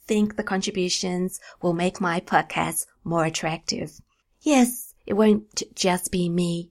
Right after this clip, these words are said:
talking. So if you would like to be part of my podcast, please stop by my blog, Stories of an Unschooling Family, and let me know. If you leave me a comment, I will email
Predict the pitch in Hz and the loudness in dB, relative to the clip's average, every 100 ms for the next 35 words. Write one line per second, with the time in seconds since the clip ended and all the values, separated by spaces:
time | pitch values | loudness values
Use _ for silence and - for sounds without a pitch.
0 | _ - 170 175 - 180 170 160 _ _ | _ -6 -4 -4 -4 -10 -10 -14 _ _
1 | _ _ _ _ _ _ _ _ _ - | _ _ _ _ _ _ _ _ _ 0
2 | 339 349 349 359 294 208 190 202 - - | 6 6 6 6 4 2 0 0 -4 -10
3 | - - - 226 220 202 190 190 185 165 | -6 0 6 6 4 0 0 0 -2 -4
4 | - 156 160 - 165 208 302 - - - | -2 -4 -4 -6 -2 -2 -4 -8 -10 -14
5 | - - - - 277 254 - 262 240 214 | -18 -20 -4 2 4 4 2 2 4 4
6 | 214 214 214 185 170 190 320 - - - | 4 4 0 -2 2 4 2 -2 -12 -8
7 | - 202 190 202 214 220 - 214 208 185 | 0 4 4 4 2 0 -2 0 2 4
8 | 190 - - 180 185 180 - 180 185 190 | 2 0 -2 0 0 -2 -2 0 2 2
9 | 208 240 254 - - - _ 196 208 226 | 2 0 -2 -10 -20 -20 _ 0 4 4
10 | 226 - - 240 277 277 320 330 196 208 | 2 0 -6 0 2 2 2 0 0 -4
11 | 214 _ _ _ _ 247 247 233 247 247 | -4 _ _ _ _ 2 6 8 8 8
12 | 262 247 - 185 190 185 196 - _ - | 4 0 -2 -2 -2 -2 -4 -10 _ 0
13 | 202 185 - 208 208 202 202 196 202 | 2 2 2 8 8 8 4 2 0